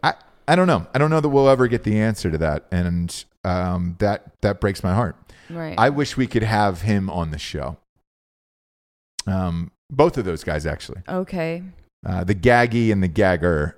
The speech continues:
Speaker 1: and then, uh, and then really get to the bottom of this. But, uh, I guess he's gonna be charged. Look,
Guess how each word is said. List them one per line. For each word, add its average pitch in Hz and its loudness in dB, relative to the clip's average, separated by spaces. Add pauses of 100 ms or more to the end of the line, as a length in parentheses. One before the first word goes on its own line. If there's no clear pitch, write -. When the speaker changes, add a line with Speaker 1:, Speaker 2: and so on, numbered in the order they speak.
(100)
Speaker 1:
and 87 2
then, 85 0
uh, 82 -2
and 92 -2
then 90 0
really 92 0
get 82 -4
to - -12
the 80 -8
bottom 87 0
of 73 -4
this. 73 -6
But, - -6
uh, 80 -4 (340)
I 104 0
guess 147 2
he's 131 4
gonna 110 2
be 87 0
charged. 92 0
Look, 95 0